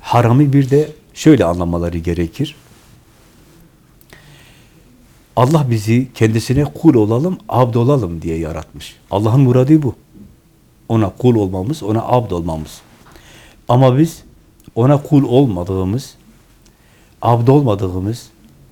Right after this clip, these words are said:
ters tarafa gittiğimiz her anda aldığımız nefes bile bize haramdır.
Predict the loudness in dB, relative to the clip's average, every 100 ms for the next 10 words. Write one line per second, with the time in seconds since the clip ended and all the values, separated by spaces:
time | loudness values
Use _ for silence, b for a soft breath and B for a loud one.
0 | _ _ _ _ _ b b b b b
1 | -2 2 2 2 0 0 -2 -2 -6 -4
2 | -2 0 2 2 2 0 0 -2 -4 -14
3 | _ b b b b -4 0 2 4 2
4 | 4 0 2 -2 0 0 0 -2 -2 -2
5 | -2 -6 -16 -20